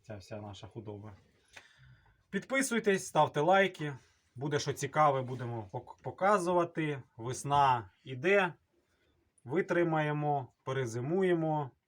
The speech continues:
і все буде добре. Дякуємо нашим захисникам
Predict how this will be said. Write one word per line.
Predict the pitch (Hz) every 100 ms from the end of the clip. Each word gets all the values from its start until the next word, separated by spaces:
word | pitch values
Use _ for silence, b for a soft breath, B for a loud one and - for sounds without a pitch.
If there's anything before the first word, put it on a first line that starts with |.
| _ _ _ _ _ -
і | 113
все | - 139
буде | 123 113
добре. | 107 104 98 - _ _ _ _ _ _
Дякуємо | 113 139 139 123 117
нашим | 117 110 113
захисникам | 107 117 110 123 160 175 170